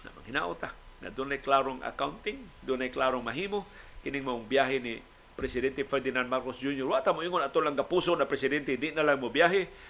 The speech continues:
pero hinaot ba nga himuong mapuslanon ang maong mga biyahe? Nya, minusan ang wa kinahanglan nga mga kuyog baboy.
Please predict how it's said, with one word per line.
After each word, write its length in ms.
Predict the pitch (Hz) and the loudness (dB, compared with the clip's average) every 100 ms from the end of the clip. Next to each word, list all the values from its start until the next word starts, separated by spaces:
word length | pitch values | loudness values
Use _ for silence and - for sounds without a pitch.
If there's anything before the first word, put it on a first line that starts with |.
| - | -10
pero 160 | 175 175 | -6 -4
hinaot 400 | 196 202 165 156 | -2 0 0 -4
ba 160 | 170 - - - - - - | -8 -8 -20 -20 -20 -20 -12
nga 320 | 143 135 113 - - - - - - | -4 -4 -4 -10 -20 -20 -20 -20 -8
himuong 380 | 170 185 220 185 | -4 -2 -2 -2
mapuslanon 640 | 160 147 - 165 165 160 | -2 -4 4 6 6 2
ang 160 | 139 139 | -2 0
maong 240 | 143 151 | 0 -2
mga 180 | 139 127 107 | -4 -4 -2
biyahe? 240 | 107 82 - - - - - - - | -4 -4 -12 -20 -20 -20 -20 -20 -10
Nya, 100 | 156 165 | -6 -4
minusan 480 | 185 294 208 185 123 - - - - - - - | -2 -2 4 4 4 -4 -20 -20 -20 -20 -20 -8
ang 160 | 143 143 | -4 0
wa 160 | 170 | 0
kinahanglan 560 | - 151 139 156 160 160 | -2 -2 0 6 6 6
nga 280 | 147 135 135 | 0 0 -2
mga 320 | 135 135 135 | 0 0 -2
kuyog 340 | 156 151 147 131 | 0 0 0 0
baboy. 320 | 127 127 123 | 0 2 -2